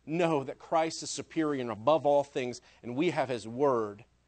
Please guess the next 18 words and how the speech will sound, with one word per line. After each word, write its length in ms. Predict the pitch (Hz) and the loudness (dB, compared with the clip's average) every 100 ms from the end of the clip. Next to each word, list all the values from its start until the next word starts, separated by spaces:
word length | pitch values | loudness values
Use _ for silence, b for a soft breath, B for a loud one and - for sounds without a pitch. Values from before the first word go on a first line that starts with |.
| _ _ | _ _
He 160 | - 185 | 0 0
is 100 | 139 | 0
present 540 | - 175 170 127 151 | -2 2 2 0 -6
in 140 | 143 135 | -6 -6
our 160 | 135 | -6
homes. 420 | 120 147 123 113 | -4 -2 -2 -4
He 160 | 139 156 | 0 2
is 160 | 170 170 | 2 4
everywhere. 640 | 160 135 123 120 110 135 | 4 4 -4 -2 -4 -6
Yes, 220 | 127 127 120 | -8 -8 -6
He's 180 | 143 | -6
omnipresent, 640 | 147 139 139 131 123 107 113 | -6 -4 -6 -6 -8 -8 -12
but 300 | - _ 226 | -16 _ -10
He's 80 | 202 | -4
present 380 | - 143 139 | -2 -2 -4
in 80 | 131 | -8
our 100 | 117 | -10
homes. 460 | 104 117 104 104 | -10 -10 -10 -14